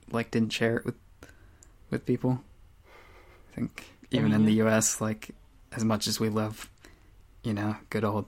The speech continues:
Speaker 2: I mean, yeah, I was gonna
Speaker 1: capitalism.
Speaker 2: say, like, didn't oil companies do something similar in the seventies where they found out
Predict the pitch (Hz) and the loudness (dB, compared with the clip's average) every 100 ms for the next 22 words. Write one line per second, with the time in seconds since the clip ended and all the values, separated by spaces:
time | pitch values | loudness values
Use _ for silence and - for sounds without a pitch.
0 | - 117 123 120 135 120 - 117 170 120 | -6 -4 -4 -2 -2 -2 2 2 4 4
1 | 110 107 110 131 - 127 135 120 117 101 | 4 4 4 2 0 -2 -2 -2 -6 -8
2 | 98 95 92 - - 101 - 107 90 101 | -8 -10 -10 -18 -12 -10 -6 -8 -6 -10
3 | - 104 104 90 92 - - 101 92 - | -10 -8 -8 -8 -10 -10 -8 -6 -8 -12
4 | 80 90 87 90 98 95 92 90 - | -14 -10 -10 -10 -8 -6 -4 -6 -8